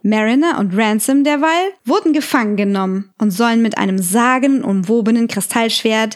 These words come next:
gegen einen Champion antreten oder unter einem sagenumwobenen Kristallklotz zertrümmert werden.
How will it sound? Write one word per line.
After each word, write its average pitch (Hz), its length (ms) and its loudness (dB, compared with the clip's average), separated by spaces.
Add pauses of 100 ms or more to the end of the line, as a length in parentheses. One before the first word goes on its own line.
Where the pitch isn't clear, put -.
gegen 220 260 0
einen 202 220 0
Champion 226 440 0
antreten - 760 -4
oder 208 500 0
unter 220 260 0
einem 175 220 -2
sagenumwobenen 220 1200 0
Kristallklotz 208 1160 -2
zertrümmert 202 500 -2
werden. 214 340 -4